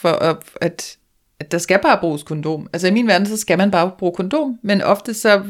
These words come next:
kan det være sådan, at man, jeg har ikke lyst til at sige, at jeg skal komme i diskussion, men det, jeg synes det næsten, jeg har oplevet, hvor, hvor, altså, at,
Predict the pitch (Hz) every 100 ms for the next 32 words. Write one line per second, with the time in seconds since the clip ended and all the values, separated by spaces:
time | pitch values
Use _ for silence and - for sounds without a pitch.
0 | 202 - - 185 180 170 170 214 196 170
1 | 160 165 - - - - _ 147 180 156
2 | 160 190 170 190 185 185 180 185 175 170
3 | 175 - 180 339 403 254 202 170 185 285
4 | - 302 240 247 247 190 180 - - 285
5 | 175 156 170 - 180 175 175 - 175 185
6 | 156 - - -